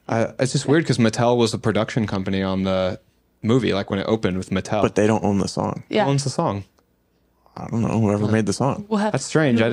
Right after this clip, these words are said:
Speaker 1: didn't,
Speaker 3: that
Speaker 1: I didn't know
Speaker 3: later.
Speaker 1: that they didn't own the
Speaker 3: <laughs>
Speaker 1: song.
Speaker 2: Yeah, someone else made the
Speaker 3: But
Speaker 2: song.
Speaker 3: another thing for me, part of the reason that cinematography wasn't so high is because I felt that moments that would be high in cinematography,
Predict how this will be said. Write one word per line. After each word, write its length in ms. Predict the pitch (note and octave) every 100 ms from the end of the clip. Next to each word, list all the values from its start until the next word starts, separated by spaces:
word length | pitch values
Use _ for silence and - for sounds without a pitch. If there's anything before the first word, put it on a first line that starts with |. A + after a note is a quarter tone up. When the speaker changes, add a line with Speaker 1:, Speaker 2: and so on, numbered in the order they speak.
| C3
Speaker 1:
didn't, 80 |
Speaker 3:
that 80 | B2+
Speaker 1:
I 80 | B2
didn't 140 | B2+
know 80 | B2
Speaker 3:
later. 100 | B2
Speaker 1:
that 80 | A#2+
they 100 | A#2
didn't 200 | A2+ A2
own 220 | G#2+ A#2
the 360 | G#2 G2+ G2 G2+
Speaker 3:
<laughs> 0 |
Speaker 1:
song. 460 | - A#2+ A#2 G2 G2 - -
Speaker 2:
Yeah, 220 | B2 -
someone 260 | - A2+ G2+
else 120 | G#2+
made 60 |
the 180 | A#3+ A#3
Speaker 3:
But 80 | A3
Speaker 2:
song. 200 | F#2+ G2+ - -
Speaker 3:
another 440 | B3+ C4 C#4 D#4
thing 380 | D#4+ - B3+ A#3+
for 220 | B3 A#3 A3
me, 340 | A3+ A#3 A3+
part 340 | G#3 - C4+ C#4+
of 120 | E4
the 80 | D4+
reason 360 | B3 B3 B3 A#3
that 100 | F3+
cinematography 720 | - A3+ A3 A3+ G#3+ G3+ A3
wasn't 300 | G#3 G#3 G#3+
so 120 | G3+
high 200 | G3 G3+
is 180 | G3 G3+
because 280 | A3 G#3+ G3+ -
I 200 | G3+ G#3
felt 420 | - A#3 G#3 -
that 380 | G#3+ G3 D3 - _ _ -
moments 440 | A3 A3+ A#3+ B3
that 240 | - G3+ G3
would 360 | F#3+ G#3 G#3+
be 180 | A#3 B3
high 180 | A#3 B3
in 120 | B3
cinematography, 800 | B3+ C4 C4 B3+ B3+ C4 D4 D4+